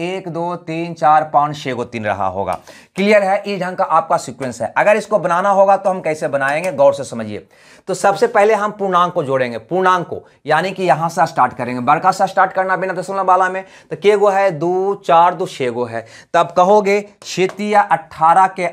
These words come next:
आठ बाकी एक, बाकी एक। फिर यहाँ पे पाँच गो है तो कहेंगे, पाँच तिया पन्द्रह, एक सोलह के सौ बाकी एक। यहाँ पे चार गो है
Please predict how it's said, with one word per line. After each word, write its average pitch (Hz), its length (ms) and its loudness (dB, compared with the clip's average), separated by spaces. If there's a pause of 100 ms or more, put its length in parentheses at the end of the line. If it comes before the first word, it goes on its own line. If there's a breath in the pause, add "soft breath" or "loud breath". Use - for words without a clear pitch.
आठ 156 320 4
बाकी 147 600 -2
एक, 143 300 -8 (200)
बाकी 151 460 0
एक। 117 260 -6 (380 soft breath)
फिर 190 280 -2
यहाँ 175 200 2
पे 196 140 -4
पाँच 185 320 2
गो 190 100 -6
है 185 200 0 (280 soft breath)
तो 147 60 -16
कहेंगे, 175 320 -4
पाँच 175 380 0
तिया 196 200 2
पन्द्रह, 175 400 2
एक 185 160 0
सोलह 170 340 0
के 175 140 -6
सौ 156 220 -8
बाकी 143 380 -2 (140)
एक। 127 320 -6 (360 soft breath)
यहाँ 147 220 0
पे 185 120 -2
चार 190 320 4
गो 190 100 -4
है 175 200 0